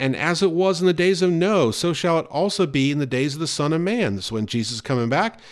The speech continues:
"They did eat, they drank, they married wives, they were given in marriage until the day that Noah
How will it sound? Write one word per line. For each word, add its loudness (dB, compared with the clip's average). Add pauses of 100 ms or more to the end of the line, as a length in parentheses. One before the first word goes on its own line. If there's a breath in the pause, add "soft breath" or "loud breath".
(180 loud breath)
"They 2
did 0
eat, -2
they -4
drank, -2
they -4
married 0
wives, 0
they 0
were 0
given -2
in 0
marriage 2
until -2 (260 loud breath)
the -4
day 0
that -4
Noah 0